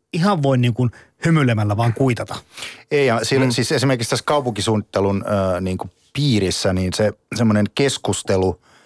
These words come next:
Speaker 2: erilaisista suunnittelukysymyksistä ja, ja myös yleiskaavallista kysymyksistä, se on,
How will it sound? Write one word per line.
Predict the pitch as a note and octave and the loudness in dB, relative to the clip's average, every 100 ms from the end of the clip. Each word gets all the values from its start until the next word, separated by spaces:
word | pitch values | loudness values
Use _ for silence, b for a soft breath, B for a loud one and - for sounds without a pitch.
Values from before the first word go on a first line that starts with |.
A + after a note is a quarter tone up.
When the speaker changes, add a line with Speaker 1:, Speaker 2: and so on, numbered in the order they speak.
| b - | b -2
Speaker 2:
erilaisista | A2 G#2 G2 | 0 2 0
suunnittelukysymyksistä | - A#2 G#2 - F#2+ F2+ G2+ G2+ F#2 F#2 - A#2+ G#2+ G2+ | 0 2 0 0 -2 0 -2 -2 -2 -2 -4 -2 0 0
ja, | G2+ | 0
ja | D3 A2 G#2 - _ B B B | -4 -2 -2 -2 _ B B B
myös | A#2 A2 | -6 0
yleiskaavallista | D#3+ D#3 - G#2 G2 F#2+ - | 2 2 0 0 0 -2 -4
kysymyksistä, | - G#2 G#2 F#2 - | -2 0 0 -2 0
se | |
on, | A2+ | 0